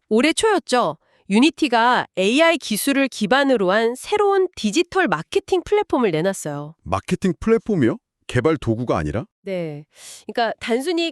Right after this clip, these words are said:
Speaker 1: 게임 개발 툴만 제공하는 게 아니라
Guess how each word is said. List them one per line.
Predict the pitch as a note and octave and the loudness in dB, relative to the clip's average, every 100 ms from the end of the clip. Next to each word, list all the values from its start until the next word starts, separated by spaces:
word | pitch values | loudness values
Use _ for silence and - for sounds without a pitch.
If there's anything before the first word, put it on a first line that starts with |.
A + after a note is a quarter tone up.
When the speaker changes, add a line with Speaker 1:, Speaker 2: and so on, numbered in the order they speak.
| - | -4
Speaker 1:
게임 | G4 A4+ B4 | 0 0 0
개발 | - G3+ B3+ | -4 -2 -2
툴만 | D4+ - F#4 E4+ D#4 | -2 -2 2 2 0
제공하는 | A#3+ F#3 C4 B3+ A3+ | -4 -4 -2 -2 -2
게 | A3+ | -2
아니라 | G#3+ D3+ E3+ A#3+ D3 | -4 -2 -2 -2 -4